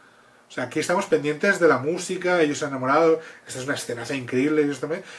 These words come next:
Pero fijaos lo que acaban de hacer. O sea, con, sin sonido encima tiene mucha más gracia, porque es que han metido un corte vertical,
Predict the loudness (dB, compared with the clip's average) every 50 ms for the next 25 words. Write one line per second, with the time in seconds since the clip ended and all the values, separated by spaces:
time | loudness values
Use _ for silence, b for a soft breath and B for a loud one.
0 | B B B 2 4 4 4 2 2 2 6 6 6 6 6 6 6 6 6 6
1 | 4 0 0 0 -4 -4 0 0 -2 B B B B B B _ _ -16 -10 -8
2 | -6 -6 -8 -10 -14 -20 -18 _ -20 -20 -20 _ _ _ _ _ -6 -6 -4 -2
3 | -4 -4 0 2 2 4 4 8 8 8 8 8 4 0 2 2 4 4 2 2
4 | 2 -2 -4 -6 -12 -12 -10 -8 -8 0 0 2 2 2 2 2 2 4 4 2
5 | 0 0 -4 -4 -6 B B B B B B -12 -2 0 2 2 2 2 2 4
6 | 6 4 4 4 -2 -12 _ -20 _ _ _ _ -20 -18 -14 -14 -10 2 4 4
7 | 6 6 6 6 6 6 4 2 2 6 6 6 6 6 2